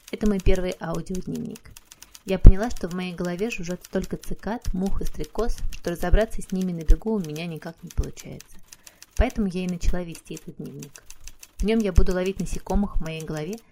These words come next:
и пытаться разобраться, почему они там находятся. Всё, что я здесь описываю, происходит прямо сейчас. У этого подкаста нет сценария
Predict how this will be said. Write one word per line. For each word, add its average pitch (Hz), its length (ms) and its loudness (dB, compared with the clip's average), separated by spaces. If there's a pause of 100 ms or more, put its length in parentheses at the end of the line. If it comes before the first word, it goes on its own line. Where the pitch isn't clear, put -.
(300)
и 185 60 -6
пытаться - 400 8
разобраться, 170 680 -2 (140)
почему - 320 4
они 185 160 -8
там 160 220 -10
находятся. 147 560 -2 (760)
Всё, 196 240 4
что - 160 2
я 175 80 -4
здесь 170 240 -6
описываю, 165 540 -2 (280)
происходит - 540 2
прямо 175 300 8
сейчас. - 500 -12 (500)
У - 40 -4
этого 190 240 0
подкаста - 560 4
нет 180 180 -6 (160)
сценария 170 400 -8